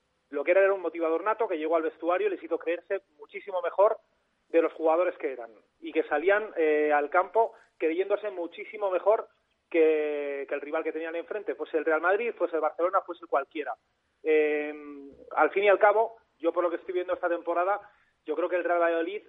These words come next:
sale al campo viéndose inferior siempre a todos los rivales. A todos los rivales ya a nivel de discurso que estamos viendo en ruedas de prensa, eh, a nivel de, por ejemplo, la rueda de prensa que también ha dicho Michel hoy, o sea, me da la sensación de que es un equipo que se está poniendo la tirita siempre,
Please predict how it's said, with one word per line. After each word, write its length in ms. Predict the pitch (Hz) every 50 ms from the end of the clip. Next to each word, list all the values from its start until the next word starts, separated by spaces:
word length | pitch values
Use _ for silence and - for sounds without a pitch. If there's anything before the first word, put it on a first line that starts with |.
| - -
sale 180 | 170 160 165 165
al 100 | 165 165
campo 460 | 165 175 175 185 196 208 - - - 160 139
viéndose 320 | 139 165 170 175 170 -
inferior 640 | 202 196 170 - - 147 131 147 185 196 - - - _ _ - -
siempre 260 | 170 165 156 156 156
a 40 | 147
todos 160 | 156 151 147
los 120 | 143 139
rivales. 380 | 131 131 127 120 117 113 110 - _ _ _ _ _ _ _
A 120 | - 151 151
todos 140 | - 202 214
los 80 | 202
rivales 360 | 208 214 226 226 202 175 151
ya 100 | 147 170
a 40 | 170
nivel 260 | 165 165 160 175 185
de 80 | 175 175
discurso 480 | 165 165 - - 196 208 202 208 220 202
que 60 | 175
estamos 280 | - 165 156 156 151
viendo 240 | 147 160 156 156 160
en 60 | 160 151
ruedas 240 | 165 165 160 156 160
de 80 | 165
prensa, 440 | - 180 196 196 - - 220 226 - - - - - - _ _ _
eh, 220 | - 160 165 165
a 80 | 160 156
nivel 300 | 160 156 151 170 180 185
de, 140 | 185 180 175
por 120 | 175 175
ejemplo, 260 | 175 - - - 175
la 40 | 165
rueda 180 | 151 160 170 170
de 60 | 165
prensa 240 | 175 175 165 - 160
que 80 | 160
también 260 | 156 160 156 160 165 165
ha 60 | 160
dicho 420 | 151 156 151 - 165 156 156 156 156
Michel 320 | 165 160 _ - 156 151
hoy, 200 | 165 190 208 196
o 80 | 170 -
sea, 140 | 160 147
me 80 | 139 143
da 100 | 151 165
la 100 | 180 180
sensación 520 | - 175 170 170 - - 180 190 220 233 - _ _ _ _ _ _ _ _ _
de 160 | _ - 143 143
que 80 | 160
es 100 | 160 -
un 120 | 196 190 185
equipo 460 | 180 - 226 226 - 143 110 - - - - - _ _
que 120 | _ - 127
se 80 | 131
está 180 | 123 - - 160
poniendo 280 | 165 180 180 180 185 185
la 120 | 180 180
tirita 360 | 180 175 175 180 - 175 - -
siempre, 420 | 208 214 202 196 196 214 214 -